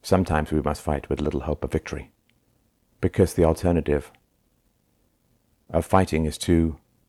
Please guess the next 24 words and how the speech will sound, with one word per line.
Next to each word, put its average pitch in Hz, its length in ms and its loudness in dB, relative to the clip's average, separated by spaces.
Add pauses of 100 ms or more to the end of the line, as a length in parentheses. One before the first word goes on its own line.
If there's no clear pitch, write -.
(1800)
give 95 180 0
up. 101 180 -4 (640)
We 101 120 4
must 98 220 2
push 123 220 0
back, 110 360 -2 (1000)
or 107 140 6
where 101 260 8
is 90 120 0
there 87 440 4
to 92 100 -2
retreat 90 360 0
to? - 160 -8
The 85 140 -2
only 85 160 0
thing 85 200 -2
behind 85 340 0
us - 220 -8 (1300)
is 87 160 0
an 90 80 2
infinite 85 340 -4
grave. - 420 -8 (1160)
We 90 180 4
are 78 360 2